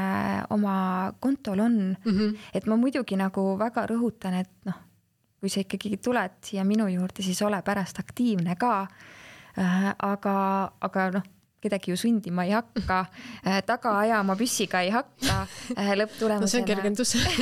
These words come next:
Speaker 1: <laughs> et lõpptulemusena on, äh, on ju selline, iga inimese enda otsustada, kui palju ta postitab ja teeb, et see, sellest ka sõltub natukene, kui kauaks sulle seda kõike jätkub, et pildipangast, äh,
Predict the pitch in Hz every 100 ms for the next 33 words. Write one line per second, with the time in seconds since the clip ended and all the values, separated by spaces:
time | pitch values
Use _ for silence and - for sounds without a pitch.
0 | 294 - - 262 - - - 208 214 233
1 | 262 - 226 226 214 202 214 196 196 190
2 | 196 196 196 190 190 196 196 202 196 202
3 | - 202 202 196 196 196 214 202 190 190
4 | 196 196 233 - _ - 214 214 208 202
5 | 190 208 220 196 214 190 - 196 190 -
6 | - - - 196 214 196 180 233 302 269
7 | - 185 190 294 311 208 - 226 226 -
8 | - 233 202 - 196 - 247 254 - 196
9 | 208 220 - 190 190 202 - 220 233 202
10 | - 202 190 - 190 208 220 _ 180 202
11 | - - 190 190 - 233 254 226 190 196
12 | 214 190 - - 214 208 208 -